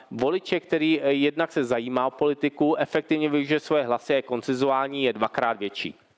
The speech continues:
Ano, takže my tím úplně měníme tu sílu, eh, toho politického spektra. A je to spravedlivé. Ono totiž, eh, problém je, že extremistické strany, jak jsem, eh, už trošku se snažil vysvětlit,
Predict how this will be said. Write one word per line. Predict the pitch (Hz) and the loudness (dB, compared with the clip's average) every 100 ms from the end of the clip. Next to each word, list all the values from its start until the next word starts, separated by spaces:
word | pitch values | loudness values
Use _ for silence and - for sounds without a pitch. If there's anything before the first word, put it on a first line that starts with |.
| _ _ - | _ _ -6
Ano, | 117 120 | -4 -2
takže | 117 117 | 0 -2
my | 113 131 170 | 0 0 -2
tím | 170 151 - | -2 -4 -4
úplně | 160 - 208 196 185 | -12 -4 -2 -2 0
měníme | 170 160 156 147 139 | 0 2 2 2 -2
tu | - 139 135 | 0 2 2
sílu, | - - - 180 143 101 - - - - | -2 -4 0 2 2 -4 -8 -20 -14 -2
eh, | 117 | -2
toho | 113 123 | 0 -2
politického | 127 123 117 117 | -2 -4 -2 -4
spektra. | - 131 - 101 - - - | -2 -4 -2 -4 -4 -8 -4
A | 139 | -2
je | 147 | -2
to | 196 | -4
spravedlivé. | - 202 247 233 143 92 - - - - - - | 0 0 2 2 0 -2 -6 -20 -20 -20 -8 -2
Ono | 147 | 0
totiž, | 180 190 208 - | 0 0 0 2
eh, | 175 165 160 156 - - | 2 4 2 -2 -10 -4
problém | 165 165 185 185 | -2 0 0 0
je, | 185 | -2
že | 175 185 | 0 0
extremistické | 170 - 180 175 - 185 | 0 0 0 -2 -2 -4
strany, | - 170 175 | 0 0 0
jak | 170 | 0
jsem, | 170 160 | 0 2
eh, | 143 | 2
už | 156 151 160 | 2 2 0
trošku | 160 151 | 2 -2
se | - 151 | 0 0
snažil | 160 156 | 0 0
vysvětlit, | 151 - 196 196 170 | 0 0 0 0 -2